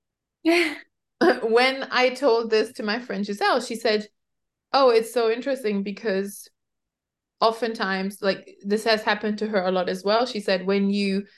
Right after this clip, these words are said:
think about something, but you're not attached to it,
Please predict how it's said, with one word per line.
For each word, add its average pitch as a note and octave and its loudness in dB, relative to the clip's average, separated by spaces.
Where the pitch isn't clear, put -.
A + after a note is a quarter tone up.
think D4+ 0
about A3 2
something, G3 -2
but G3 0
you're G#3 2
not G#3 0
attached A3 -6
to C4+ 2
it, - -6